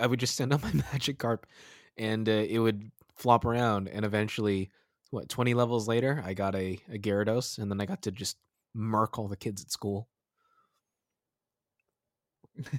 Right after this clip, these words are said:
Speaker 2: And, like, the, the old, like, thirty-year-old school kids.
Speaker 1: <laughs> I mean, yeah, like, the school technically isn't just for children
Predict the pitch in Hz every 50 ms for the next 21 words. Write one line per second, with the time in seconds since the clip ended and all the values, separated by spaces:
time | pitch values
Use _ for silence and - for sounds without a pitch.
0 | - - 143 - _ _ _ _ _ _ - _ _ _ - 139 139 139 135 127
1 | 127 127 123 110 - 131 120 117 113 110 110 110 107 110 113 113 113 113 - -
2 | 131 143 143 139 135 127 123 120 113 107 104 - - - 135 123 127 127 127 127
3 | 123 127 123 120 117 110 - - - - 117 117 123 - 135 131 131 131 127 131
4 | - - - _ _ _ _ _ _ _ - - - - - - - - - -
5 | - - - - _ _ _ _ _ _ _ _ _ _ _ _ _ _ _ _
6 | _ _ _ _ _ _ _ _ _ - - _ _ _ _ - - - - -
7 | _ - 180 214 233 220 - - _ _ _ _ _ _ _ _ _ _ _ _
8 | _ _ _ _ _ - 143 165 208 254 302 220 151 131 - - 139 - - -
9 | - 156 - 156 175 190 233 - 165 139 131 131 135 143 175 143 107 - - 117
10 | 123 - - - 101 87 - - - - 143 175 240 - 104 87 76 71 -